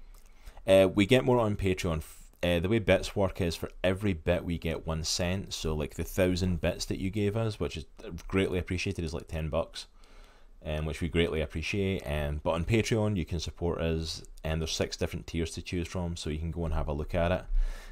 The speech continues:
Um, we do, like, I think the lowest one is two dollars all the way up to our highest, which is a hundred dollars. Um, each one comes with different levels of stuff, but you can by all means go ahead and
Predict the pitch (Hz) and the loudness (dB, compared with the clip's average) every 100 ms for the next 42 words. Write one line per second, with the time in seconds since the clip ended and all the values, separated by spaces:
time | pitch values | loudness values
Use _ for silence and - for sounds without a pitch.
0 | - 73 78 78 80 - - 85 82 82 | -8 -2 0 0 -2 -4 -2 0 2 4
1 | 80 - - - - - - 87 85 82 | 2 -2 -12 -20 -20 -8 -4 -4 -4 -2
2 | 82 82 82 85 82 80 76 - 107 101 | 0 2 2 0 -2 -4 -6 -2 2 4
3 | 98 98 90 80 76 73 73 73 - - | 6 6 4 0 -2 -2 -2 -2 -6 -8
4 | - 78 71 69 71 73 73 - - 73 | -4 0 0 0 -2 -2 -4 -8 -8 -4
5 | 80 85 87 92 92 92 90 - 67 73 | -2 -2 0 2 2 2 0 -4 -4 -2
6 | 76 76 - - - 101 87 87 85 - | -2 -4 -8 -12 -6 -4 -4 -6 -6 -2
7 | 78 - 71 82 80 78 76 69 69 - | -2 -2 -4 -4 -4 -4 -4 -4 -6 2
8 | 92 85 - 73 80 82 73 69 69 65 | 4 4 0 -2 -2 -2 0 0 0 -4
9 | 65 - 71 - 69 64 | -6 -2 6 10 10 8